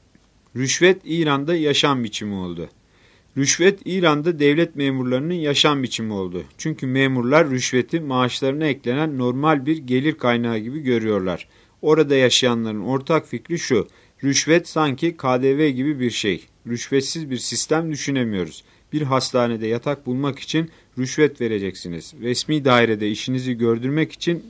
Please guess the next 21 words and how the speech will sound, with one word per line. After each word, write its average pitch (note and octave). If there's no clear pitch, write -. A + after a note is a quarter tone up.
rüşvet B2+
vereceksiniz. F2+
İran'da D#3+
rüşvet F#3
her D#3+
yerde. A2
Meclisin C3+
içinde D#3
bile D#3+
rüşvet D#3
çok C#3
yaygın. F#2
Gün E3+
geçmiyor D#3
ki E3+
İran E3
gazetelerinde B2+
yolsuzluk C#3+
haberleri C3
yer C#3
almasın. G#2+